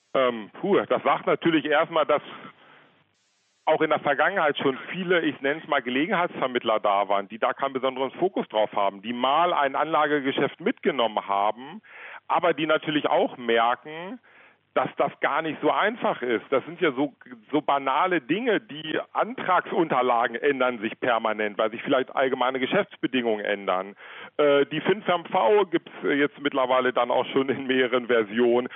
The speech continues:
Und wenn ich das nur ab und zu mal mache, ist der Aufwand einfach viel, viel zu groß, dass ich mich da reindenke und dass das auch ein guter Prozess wird und auch,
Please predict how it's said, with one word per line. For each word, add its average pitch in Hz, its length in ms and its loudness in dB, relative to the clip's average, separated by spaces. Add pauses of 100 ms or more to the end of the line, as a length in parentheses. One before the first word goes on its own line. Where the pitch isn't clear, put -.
(140)
Und 156 320 0 (200)
wenn 139 180 2
ich 147 120 -4
das 147 200 0
nur 147 180 0
ab 214 200 0
und 185 240 0
zu - 60 -2
mal 151 200 2
mache, 165 380 0
ist 117 200 -2
der 127 120 2
Aufwand 160 340 2
einfach 127 240 -2 (100)
viel, 208 180 -4
viel 180 200 -6 (100)
zu 143 120 -4
groß, 143 500 2
dass 123 140 0
ich 127 120 -10
mich 131 140 -6
da 113 140 0
reindenke 120 680 0
und 127 180 -4
dass 120 120 0
das 123 140 -2
auch 123 160 0
ein 117 180 -14
guter 165 280 -2
Prozess - 420 -2
wird 117 140 0
und 117 100 -2
auch, 110 100 2